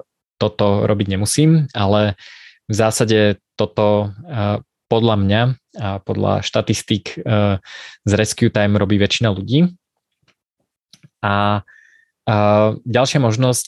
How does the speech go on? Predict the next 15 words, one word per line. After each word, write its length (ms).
je 260
teda 540
v 120
tom 160
pracovnom 480
čase 320
zapojiť 400
nejaký 240
aktívny 480
oddych. 560
A, 480
čiže, 380
e, 120
keď 160
ste 260